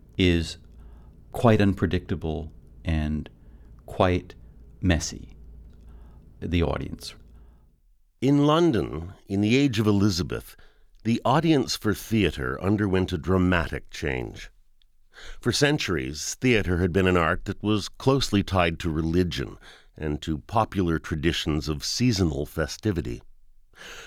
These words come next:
Speaker 2: Performances were largely homemade and took place on pageant wagons, in churches and inn yards, or in some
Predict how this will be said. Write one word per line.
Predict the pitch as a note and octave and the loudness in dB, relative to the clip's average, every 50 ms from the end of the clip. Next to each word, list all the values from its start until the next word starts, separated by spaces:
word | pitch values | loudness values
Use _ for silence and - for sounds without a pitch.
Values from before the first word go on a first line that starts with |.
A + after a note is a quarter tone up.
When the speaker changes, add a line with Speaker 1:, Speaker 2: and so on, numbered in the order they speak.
| - - | -8 -2
Speaker 2:
Performances | - C#3 A#2 - C#3 C3 A2 F2+ D#2+ D2+ - - E2 E2+ E2+ D#2 | 0 0 2 4 2 4 4 2 0 0 -2 -2 -4 -4 -4 -2
were | E2 F#2 F#2 F2+ - - - - | 0 0 0 0 0 -4 -6 -2
largely | E2+ F#2+ G#2+ B2+ A2+ - - F2 E2+ F2 | 2 2 2 2 2 0 0 2 2 2
homemade | E2 D#2+ G2 G2 G2+ G2 G2 G2 G#2 G#2 G2+ D#2+ A1+ G#1 G#1 - - - - - _ _ _ _ - | 2 2 2 4 4 4 4 4 4 2 2 0 -2 -6 -12 -18 -20 -20 -20 -20 _ _ _ _ -8
and | - C#2 C2+ - | -6 -6 -4 -4
took | E2 D2+ - - | -6 -6 -6 -4
place | - E2+ D2 C#2+ - - | -2 -2 -2 -2 -2 -4
on | D2+ C2+ B1+ B1 - - _ | -4 -4 -4 -6 -8 -12 _
pageant | - - F#2 F#2 F#2 F#2 G2+ G#2 F#2 - | -4 0 0 0 2 2 0 0 0 0
wagons, | E2 E2+ E2+ F2+ E2+ D#2 F2+ F#2 G2 G2 F#2+ - - - - - _ _ _ _ - | 0 2 2 2 2 0 -2 -2 -2 -4 -6 -10 -14 -18 -20 -20 _ _ _ _ -8
in | D2 C#2 C2 - | -8 -6 -6 -8
churches | - - - G#2+ A2 - - G#2+ G#2 G#2+ F2+ F2 | -8 -2 -2 -2 -2 0 0 -2 -2 0 0 0
and | C#2+ C2+ C2+ | -2 0 2
inn | D#2+ F#2+ G#2 G2 | 2 4 4 4
yards, | F#2 F2 E2+ E2 E2+ E2 D#2 D#2 - - - - - _ _ _ _ _ | 4 4 4 2 2 0 -4 -8 -12 -14 -18 -20 -20 _ _ _ _ _
or | - A2 A2 | 0 2 4
in | A2 A2 A2 | 4 4 2
some | G#2+ - - G#2+ G2+ G2 G2 G2 | 2 2 2 2 2 2 2 0